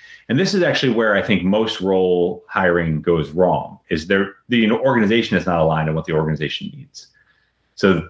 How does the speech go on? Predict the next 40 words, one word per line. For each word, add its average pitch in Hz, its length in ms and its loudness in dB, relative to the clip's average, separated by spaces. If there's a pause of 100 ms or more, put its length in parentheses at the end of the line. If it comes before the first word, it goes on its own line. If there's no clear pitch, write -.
(120)
they 104 220 0
might 107 260 -2
think 107 140 0
that 107 80 0
they 98 80 0
need 101 160 2
a - 20 0
V 98 140 -2
P 95 100 -4
of 92 80 2
engineering 92 680 0 (240)
that - 100 2
is 98 220 -2
hyper 139 560 -2
technical, - 580 -4 (320)
or 107 140 -2
they 110 80 2
need 110 180 2
a 98 160 0
V 107 140 0
P 113 140 -2
of 101 40 2
engineering 101 440 2
that 95 100 2
is - 320 -8
one 120 180 2
hundred 127 200 0
percent 98 300 -2
empathy 85 380 -2
focused, 76 520 -2
or 85 400 2 (380)
any 101 180 4
of 85 80 2
those 90 180 2
sorts 85 180 0
of 80 80 -6
things. 76 320 -2
And 82 260 2 (420)
I'm 113 60 2
not, - 380 -2